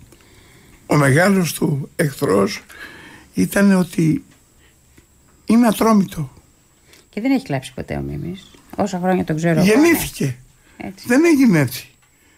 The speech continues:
Speaker 1: στη διαδρομή. Τα γεγονότα όλα αυτά περάσαν μέσα του. Βίωσε φοβερές στιγμές. Και τώρα, με το δικό του τρόπο,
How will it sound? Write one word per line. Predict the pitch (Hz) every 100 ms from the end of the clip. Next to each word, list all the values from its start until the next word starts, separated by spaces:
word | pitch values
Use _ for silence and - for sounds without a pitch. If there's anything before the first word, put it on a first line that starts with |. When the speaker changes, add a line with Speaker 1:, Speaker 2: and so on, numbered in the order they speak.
| _
Speaker 1:
στη | - 165
διαδρομή. | 139 143 120 117 110 104 - _ _ _ _ _ _ _ _ _
Τα | -
γεγονότα | 170 165 180 202 - 220
όλα | 226 220
αυτά | 208 214
περάσαν | 208 208 214 185 156
μέσα | 165 175 -
του. | - - - _ _ - - - - - - -
Βίωσε | 160 233 220 - 175
φοβερές | 160 151 151 185 170
στιγμές. | - 151 - 156 - - _ _ _ _ _ _ _ _ _
Και | - 156
τώρα, | - 208 214 185 226 - _ _ _ _ _ _ _ _ _ _ _ _ _ _ _ _ _ _ -
με | 151
το | 151
δικό | 127 127 214 196
του | 147
τρόπο, | - 131 123 175 160